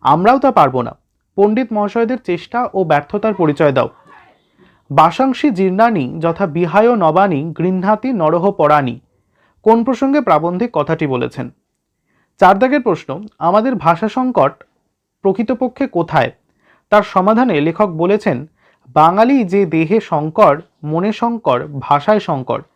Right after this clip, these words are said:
তার সত্যতা বিচার করো। এবং পাঁচ দাগের প্রশ্নে বলছে, "বাংলা ভাষায় বিদেশি শব্দের ব্যবহার সম্পর্কে আলোচনা করো।"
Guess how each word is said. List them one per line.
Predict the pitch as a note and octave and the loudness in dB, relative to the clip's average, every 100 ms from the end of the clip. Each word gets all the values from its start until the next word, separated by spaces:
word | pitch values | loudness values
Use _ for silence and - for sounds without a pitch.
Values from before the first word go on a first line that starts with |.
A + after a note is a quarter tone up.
| _ | _
তার | F3 E3+ | -6 -4
সত্যতা | - F3+ - A3+ G#3 | -6 -6 -4 -2 0
বিচার | D#3 C#3 B2 | 2 0 0
করো। | A#2+ A#2 - _ _ _ _ _ _ _ - | -4 -6 -12 _ _ _ _ _ _ _ -2
এবং | G#3 C4 | 2 4
পাঁচ | F#3 D#3+ | 2 2
দাগের | E3 F3 | 0 -2
প্রশ্নে | E3 D3 - C#3 | -2 -4 -6 -4
বলছে, | C3+ B2+ C4+ - _ _ - | -4 -4 -8 -8 _ _ -6
"বাংলা | C3+ D#3+ G3 A#3+ | 2 2 2 2
ভাষায় | C4 A#3+ D3 C3+ | 0 0 0 0
বিদেশি | D3 E3 F#3+ A3+ | -2 -4 -4 -4
শব্দের | B3 G#3 B3+ | -6 -4 -4
ব্যবহার | F3+ D3+ E3 F3 A3 | 0 -2 0 -2 -2
সম্পর্কে | A3+ A3 A#3+ A3+ | -2 -2 -2 2
আলোচনা | A3 C#3+ C#3 A#2+ | 2 2 -2 -8
করো।" | - - | -8 -12